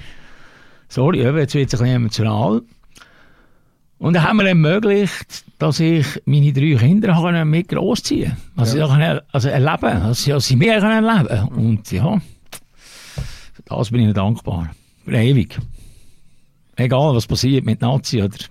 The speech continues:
Speaker 1: ja, das ist viel wichtiger.
Speaker 2: Wie, wie,
Speaker 1: Sorry.
Speaker 2: wie, ja, nein, ich muss mich entschuldigen.
Speaker 1: <laughs> Ja.
Speaker 2: Also, <laughs> ich habe das Thema lanciert.
Speaker 1: Ja.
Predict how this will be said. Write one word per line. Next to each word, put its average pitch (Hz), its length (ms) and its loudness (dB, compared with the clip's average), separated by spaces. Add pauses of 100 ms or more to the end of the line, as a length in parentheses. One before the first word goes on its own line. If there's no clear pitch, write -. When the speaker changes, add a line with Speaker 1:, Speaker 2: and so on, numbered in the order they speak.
(100)
Speaker 1:
ja, 98 240 -2 (320)
das 117 160 -2
ist - 60 -6
viel 143 180 2
wichtiger. 135 400 0 (1800)
Speaker 2:
Wie, 135 120 -10 (140)
wie, - 240 -12
Speaker 1:
Sorry. 143 420 0 (960)
Speaker 2:
wie, 175 60 0
ja, 139 120 4
nein, 135 280 0
ich 120 60 0
muss 117 140 4
mich 120 80 0
entschuldigen. 165 400 0
Speaker 1:
<laughs> - 20 2
Ja. 113 80 2
Speaker 2:
Also, 131 160 0
<laughs> - 1120 -8
ich - 60 -12
habe 127 100 2
das 120 120 -2
Thema 143 280 -2
lanciert. 127 540 -4
Speaker 1:
Ja. 120 240 0